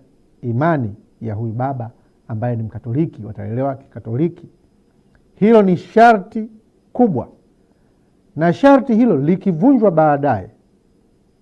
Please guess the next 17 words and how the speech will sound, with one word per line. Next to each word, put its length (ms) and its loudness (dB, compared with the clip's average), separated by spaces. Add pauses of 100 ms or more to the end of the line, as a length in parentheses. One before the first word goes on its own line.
(120)
na 140 0
yule 200 6
upande 300 0
mwingine, 520 -2 (480)
basi 220 -4
tunasema 520 -8 (640)
ndoa 220 -4
hiyo 240 -4
inakuwa 580 -8 (640)
si 220 -8
halali, 520 -4
maana 220 -10
yake 200 -8
yeye 220 -6
ameingia 600 -6
kiujanja 640 -6
ujanja. 520 -8